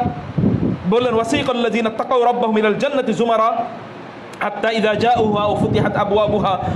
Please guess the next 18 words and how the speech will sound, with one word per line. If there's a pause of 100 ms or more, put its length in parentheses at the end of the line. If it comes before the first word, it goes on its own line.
(120)
ওয়া
ক্বালা
লাহুম
খাজানাতুহা
সালামুন
আলাইকুম
তিবতুম
ফাদখুলুহা
খালিদিন।" (240)
একদল
লোক
তাদের
জন্য
প্রথমে
আল্লাহ
সুবহানাহু
ওয়া
তাআলা